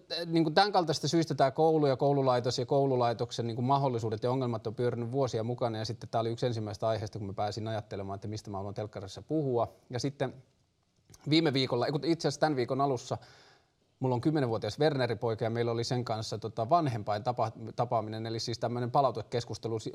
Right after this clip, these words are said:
opettajan kanssa, miten Wernerillä on koulussa mennyt. Ja mä sain tavata vihdoin Wernerin opettajan, josta mä olin kuullut paljon, ö, hyviä juttuja.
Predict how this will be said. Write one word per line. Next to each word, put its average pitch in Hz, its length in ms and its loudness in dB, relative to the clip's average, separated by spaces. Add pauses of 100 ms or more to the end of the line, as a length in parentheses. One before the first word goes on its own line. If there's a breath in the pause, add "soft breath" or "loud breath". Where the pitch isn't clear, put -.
opettajan 117 500 -4
kanssa, 104 220 -4
miten 107 220 -6
Wernerillä 101 400 -4
on 104 100 -6
koulussa 98 360 -6
mennyt. 85 340 -8 (160 soft breath)
Ja 117 80 -2
mä 120 120 -2
sain 127 160 0
tavata 120 300 -2
vihdoin 127 280 0
Wernerin 107 400 -2
opettajan, 117 420 -4
josta 98 180 -6
mä 101 60 -4
olin 95 140 -8
kuullut 92 300 -8
paljon, 110 320 0 (520 loud breath)
ö, 82 400 -4
hyviä 127 200 2
juttuja. 151 480 -2